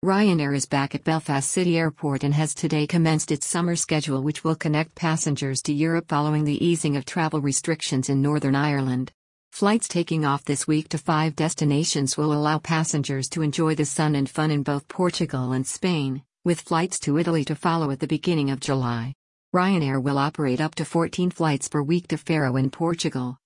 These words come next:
while passengers will be able to travel to Alicante, Malaga, and the popular Balearic island of Majorca up to fourteen times per week,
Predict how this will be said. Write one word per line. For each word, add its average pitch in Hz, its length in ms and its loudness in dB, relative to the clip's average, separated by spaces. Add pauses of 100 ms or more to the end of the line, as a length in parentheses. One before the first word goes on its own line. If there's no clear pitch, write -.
while 165 280 0
passengers 165 640 0
will 151 120 0
be 151 160 0
able 151 140 -2
to 156 120 -2
travel 151 380 0
to - 180 -2
Alicante, 147 840 -2 (180)
Malaga, 156 600 0 (240)
and 175 140 2
the 165 60 2
popular 170 500 0
Balearic 160 580 2
island 147 300 2
of 135 80 0
Majorca 147 560 0
up 139 160 -2
to 160 120 -4
fourteen 170 480 0
times 139 360 0
per 151 160 -2
week, 135 400 -4